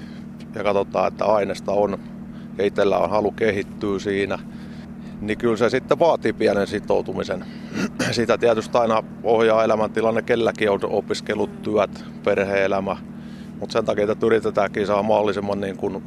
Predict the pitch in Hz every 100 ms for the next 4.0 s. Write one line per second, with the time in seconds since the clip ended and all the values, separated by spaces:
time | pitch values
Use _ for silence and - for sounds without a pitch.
0 | - - - 110 110 107 104 101 98 101
1 | - 107 - - - - 107 - - 101
2 | 98 98 98 - 104 95 - 107 101 110
3 | - 113 110 95 - 90 90 92 87